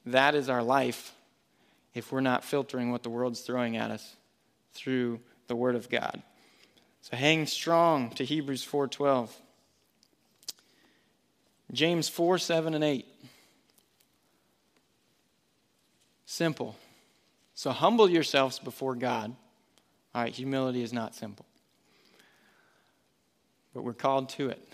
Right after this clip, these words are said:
"So humble yourselves before God. Resist the devil, and he will flee from you.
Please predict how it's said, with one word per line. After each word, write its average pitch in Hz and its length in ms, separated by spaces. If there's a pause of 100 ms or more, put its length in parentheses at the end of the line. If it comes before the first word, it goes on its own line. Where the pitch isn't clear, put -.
"So - 100
humble 185 300
yourselves 156 380
before 151 320
God. 113 320
Resist 143 880 (120)
the 202 120
devil, 123 500 (800)
and 127 120
he 143 160
will 139 120
flee 139 280
from 123 240
you. 107 160